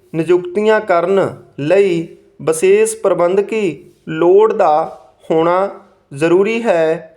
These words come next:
ਡੰਡੇ। ਕਿਉਂ ਜੋ ਇਸ ਵਿਧੀ ਅਨੁਸਾਰ ਚੋਣ ਸੰਸਥਾਵਾਂ ਨੂੰ ਪੂਰੀ ਜਾਣਕਾਰੀ ਦਿੱਤੀ ਜਾਵੇਗੀ ਅਤੇ ਉਹਨਾਂ ਦੀ ਰਜ਼ਾਮੰਦੀ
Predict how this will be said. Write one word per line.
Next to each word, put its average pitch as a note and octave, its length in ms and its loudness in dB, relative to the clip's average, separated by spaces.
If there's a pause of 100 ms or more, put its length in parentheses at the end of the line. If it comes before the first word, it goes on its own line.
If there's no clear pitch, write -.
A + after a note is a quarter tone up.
(120)
ਡੰਡੇ। F3+ 600 -2 (420)
ਕਿਉਂ G3 240 2
ਜੋ A3 460 2 (320)
ਇਸ G3 220 2
ਵਿਧੀ F#3+ 420 0 (140)
ਅਨੁਸਾਰ F3 600 0 (400)
ਚੋਣ G#3 560 2
ਸੰਸਥਾਵਾਂ E3+ 760 -2 (440)
ਨੂੰ F3 180 -2
ਪੂਰੀ G#3+ 380 0
ਜਾਣਕਾਰੀ E3 680 -2 (420)
ਦਿੱਤੀ F3+ 360 -4
ਜਾਵੇਗੀ E3+ 720 0 (360)
ਅਤੇ F#3+ 240 2 (600)
ਉਹਨਾਂ G#3 300 0
ਦੀ A3 200 -2
ਰਜ਼ਾਮੰਦੀ E3+ 800 0